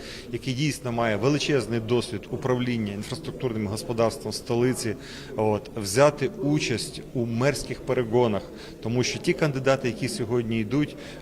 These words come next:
вони, очевидно, очевидно, дуже достойні і дуже порядні люди, але, на жаль, вони нічого в цьому не розуміють. Це приблизно так само, як балерина захоче,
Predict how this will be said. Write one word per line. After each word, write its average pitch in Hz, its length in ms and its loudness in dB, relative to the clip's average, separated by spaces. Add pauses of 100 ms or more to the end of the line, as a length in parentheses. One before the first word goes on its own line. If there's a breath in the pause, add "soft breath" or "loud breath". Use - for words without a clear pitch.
вони, 135 380 2
очевидно, 139 480 0
очевидно, 127 480 0
дуже 135 340 2
достойні 110 680 0
і 107 40 -6
дуже 117 260 0
порядні 113 500 4
люди, 107 300 -2 (280 loud breath)
але, 123 200 4
на 123 100 4
жаль, 127 220 6
вони 113 240 2
нічого 113 340 0
в 104 60 -4
цьому 107 280 -2
не 107 120 2
розуміють. 101 520 -2 (300 loud breath)
Це 147 160 4
приблизно 127 520 4
так 113 160 -2
само, 131 320 2
як 110 140 2
балерина 117 440 4
захоче, 107 600 0